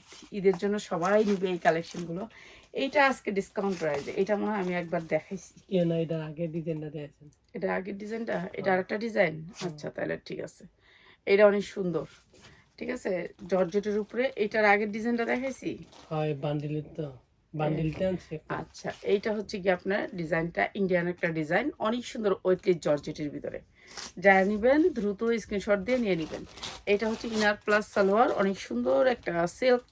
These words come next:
Speaker 1: কাপড়ের উপরে থাকে সালোয়ার আর ইনারটা। অনেক সুন্দর ড্রেসটা, প্রাইস হচ্ছে গিয়ে মাত্র তেরোশো নব্বই টাকা। তেরোশো নব্বই টাকা ইন্ডিয়ান ড্রেস, এগুলো আপনার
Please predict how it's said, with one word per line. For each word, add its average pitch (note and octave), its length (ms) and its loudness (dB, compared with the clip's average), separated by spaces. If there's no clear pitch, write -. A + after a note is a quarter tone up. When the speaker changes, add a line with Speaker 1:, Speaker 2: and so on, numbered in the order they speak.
Speaker 1:
কাপড়ের A3 340 2
উপরে G#3 220 -6
থাকে F#3+ 320 -2
সালোয়ার E3+ 460 4
আর D3+ 140 2
ইনারটা। D3 480 -4
অনেক C4+ 340 0
সুন্দর B3+ 280 -2
ড্রেসটা, A#3 500 2
প্রাইস F#3+ 260 6
হচ্ছে F3+ 220 -10
গিয়ে F#3 140 0
মাত্র F#3+ 480 0
তেরোশো F3+ 360 0
নব্বই F3+ 340 -4
টাকা। D3+ 300 -12
তেরোশো A3+ 380 8
নব্বই A3+ 280 -2
টাকা A#3 220 0
ইন্ডিয়ান B3+ 420 0
ড্রেস, A#3 240 -2
এগুলো C4 320 0
আপনার A3+ 320 6